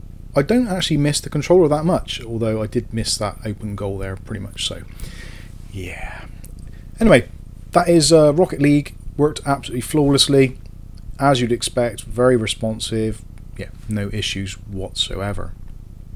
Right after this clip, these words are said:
Okay, so this is Far Cry New Dawn.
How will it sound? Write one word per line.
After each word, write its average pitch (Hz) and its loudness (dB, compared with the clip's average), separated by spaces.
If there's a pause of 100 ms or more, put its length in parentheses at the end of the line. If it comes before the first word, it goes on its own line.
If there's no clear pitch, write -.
(1200)
Okay, 170 4
so 147 0
this 151 0
is 147 4
Far 160 2
Cry 147 2
New 135 4
Dawn. 151 2